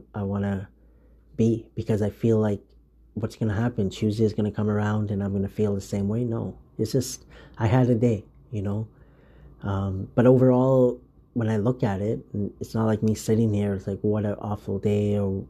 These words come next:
you know, "I just wanna forget about this day." No, it's just, there have been certain moments that are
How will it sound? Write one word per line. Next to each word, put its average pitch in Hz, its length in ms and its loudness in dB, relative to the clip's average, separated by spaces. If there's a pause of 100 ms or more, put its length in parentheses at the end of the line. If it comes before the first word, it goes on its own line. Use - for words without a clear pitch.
(120)
you 104 80 0
know, 101 80 0
"I 101 80 -2
just - 180 -10
wanna 101 140 -2
forget 104 300 -2
about 104 200 -4
this 110 180 -2
day." 110 160 2
No, 110 320 0
it's - 180 -12
just, - 320 -10 (680)
there 113 160 8
have 113 120 4
been 110 140 2
certain 120 360 2
moments 110 440 0
that 107 220 -2
are 101 400 -4